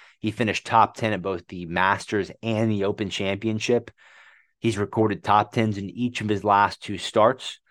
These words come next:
And I think his game is rounding into form just in time for the playoffs. I wouldn't be surprised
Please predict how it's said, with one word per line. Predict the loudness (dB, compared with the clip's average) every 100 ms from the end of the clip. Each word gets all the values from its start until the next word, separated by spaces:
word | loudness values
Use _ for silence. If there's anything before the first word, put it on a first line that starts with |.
| _ _ _ _ -6
And | -2
I | 0
think | 0 -4
his | 0 0 0 -4
game | -2 0 2 2
is | 0 -2
rounding | 0 2 2 -2 -4
into | -6 -8 -12
form | -6 0 0 0
just | 0 -2 -2
in | -8
time | -2 -2 -2
for |
the | -8
playoffs. | -6 0 2 0 0
I | 2 6
wouldn't | 6 6 4
be | 2 0
surprised | -2 -8 -10 -4 2 6 6 4 -2 -10 -20